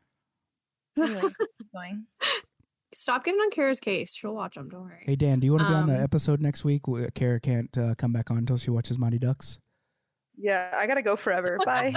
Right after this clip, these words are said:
Speaker 1: You're paused. You're officially paused. Um, okay, and then I'm gonna liney, I'm gonna liney Coach Riley. I feel like he's got that goodness in him somewhere.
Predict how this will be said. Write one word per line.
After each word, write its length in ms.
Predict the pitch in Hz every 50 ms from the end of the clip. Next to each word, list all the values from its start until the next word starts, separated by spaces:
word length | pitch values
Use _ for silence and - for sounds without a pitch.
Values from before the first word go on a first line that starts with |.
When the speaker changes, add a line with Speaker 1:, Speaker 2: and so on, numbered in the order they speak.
| - -
Speaker 1:
You're 120 | - 262 - - 117 - - 571 508 440 - _ _ -
paused. 340 | 220 196 190 196 196 - - _ _ _ _ -
You're 140 | 226 208 -
officially 360 | 214 - - 208 - 196 190 190
paused. 380 | - 185 185 185 202 - - - - - - - _ -
Um, 480 | 226 220 214 214 214 208 208 208 208
okay, 360 | - - 220 254 180 147 - -
and 120 | - 214 214
then 80 | 214
I'm 100 | 208 208
gonna 180 | 220 220 214 208
liney, 840 | 196 208 208 214 220 233 233 247 247 247 247 240 240 240 254 269 - _ _ _ _ _ _
I'm 80 | 220 226
gonna 140 | 240 269 320
liney 280 | 339 247 240 262 262
Coach 160 | - 294 - -
Riley. 320 | 208 208 240 226 175 -
I 100 | - 208
feel 180 | - 233 233 240
like 140 | 240 240
he's 160 | - 262 240 220
got 180 | - 208 220 -
that 140 | 214 202
goodness 360 | - 202 185 196 208 226 233 240
in 100 | 233 233
him 140 | 240 254
somewhere. 480 | 269 262 247 240 247 254 262 269 294